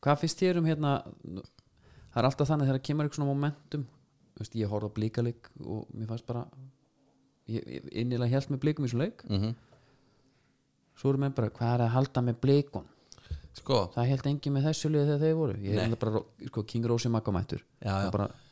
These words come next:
Speaker 1: segja það.
Speaker 2: Sko, málið er það að alla tíð þá hef ég ekki haldið með íslensku liði.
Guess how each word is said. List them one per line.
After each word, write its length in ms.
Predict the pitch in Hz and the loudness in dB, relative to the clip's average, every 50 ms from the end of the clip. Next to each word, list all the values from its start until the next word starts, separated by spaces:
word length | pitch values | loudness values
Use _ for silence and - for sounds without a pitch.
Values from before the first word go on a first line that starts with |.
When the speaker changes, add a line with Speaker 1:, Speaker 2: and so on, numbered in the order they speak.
| _ - - | _ -8 -4
Speaker 1:
segja 220 | 107 104 98 92 | -2 0 0 0
það. 140 | 92 82 - - _ _ | 0 -2 -6 -8 _ _
Speaker 2:
Sko, 220 | - - - 117 107 | -20 -4 -2 0 2
málið 300 | 98 101 123 147 143 127 | 4 4 4 4 4 2
er 60 | 123 | 4
það 200 | 123 95 80 - - - _ _ _ _ - | 4 2 0 0 -4 -12 _ _ _ _ -2
að 280 | 92 90 90 90 90 - - _ _ _ _ - | -2 0 0 0 -2 -4 -10 _ _ _ _ -2
alla 320 | 123 135 - - - 127 | -2 -2 0 0 0 0
tíð 320 | - - - 95 90 87 - - - - - - _ - | 0 0 -4 -4 -4 -6 -8 -14 -18 -18 -18 -20 _ -2
þá 160 | - 98 95 | 0 2 2
hef 120 | 101 104 | 2 4
ég 100 | 104 104 107 | 2 2 0
ekki 160 | - - 107 | 0 -2 0
haldið 320 | 101 107 104 101 - 98 | 0 0 -2 -2 -4 -4
með 120 | 95 92 95 95 | -2 0 -2 -2
íslensku 300 | - - - - - 90 | -4 -6 -10 -8 -6 -6
liði. 160 | 85 80 101 | -6 -6 -8